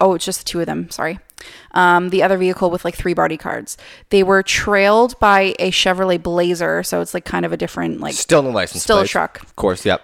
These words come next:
Speaker 1: Um, carry, uh, that, and then that car carried Bad Boy Director of Security Paul Offord. So I think it was, like,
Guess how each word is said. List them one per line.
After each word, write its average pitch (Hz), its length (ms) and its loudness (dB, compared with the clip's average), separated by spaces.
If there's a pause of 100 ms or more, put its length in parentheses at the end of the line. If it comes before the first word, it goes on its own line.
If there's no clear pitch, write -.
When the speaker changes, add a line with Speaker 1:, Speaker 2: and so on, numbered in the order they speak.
(100)
Speaker 1:
Um, 190 640 2 (240)
carry, 202 680 2
uh, 190 340 4
that, 175 360 -2
and 202 240 -2
then 196 220 0
that 208 400 4
car 180 320 2
carried 185 400 0
Bad 185 200 2
Boy 190 140 0
Director 175 400 0
of 170 80 -6
Security 185 380 0
Paul 175 260 0
Offord. - 480 -2 (260)
So 202 260 4
I 185 140 4
think 214 180 -6
it 233 100 0
was, 226 180 0
like, 175 440 0